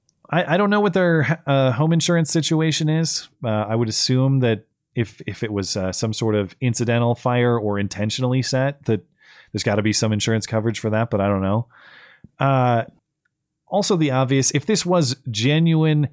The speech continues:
hate-inspired arson, again, a criminal who's just nice enough to wait until they're on vacation.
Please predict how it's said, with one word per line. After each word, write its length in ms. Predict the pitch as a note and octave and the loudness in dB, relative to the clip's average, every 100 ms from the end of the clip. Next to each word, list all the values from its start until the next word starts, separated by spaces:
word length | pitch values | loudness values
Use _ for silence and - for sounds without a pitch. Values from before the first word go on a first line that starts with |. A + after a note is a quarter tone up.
| _ | _
hate-inspired 1200 | - E3+ F3+ - D#3 C#3+ - - C#3+ D3 C#3 B2 - | -2 -2 -2 0 0 2 0 -2 0 2 0 -2 -4
arson, 580 | C3+ C3+ B2 F2+ E2 F2+ _ _ _ _ _ _ _ _ _ - - | 0 0 0 -4 -6 -8 _ _ _ _ _ _ _ _ _ -16 -4
again, 260 | C3+ D3+ | 0 0
a 100 | B2 | 0
criminal 400 | B2 - F3 D#3 | -2 0 0 2
who's 220 | B2+ A#2 - | 2 0 -2
just 400 | - E3+ D3 C#3 | 0 0 0 0
nice 280 | C3+ C#3 | 0 2
enough 220 | C3+ C3 - | 0 -2 0
to 100 | A#2 | -2
wait 260 | A2+ A#2+ A2+ | 2 0 0
until 280 | A2 A#2 | -2 0
they're 200 | G#2 G#2 | 0 0
on 380 | G2+ G2 G2 G2 - | 0 -2 -2 -4 -6
vacation. 680 | A2 A2+ - A#3+ - F#2+ | -4 -2 0 0 0 -2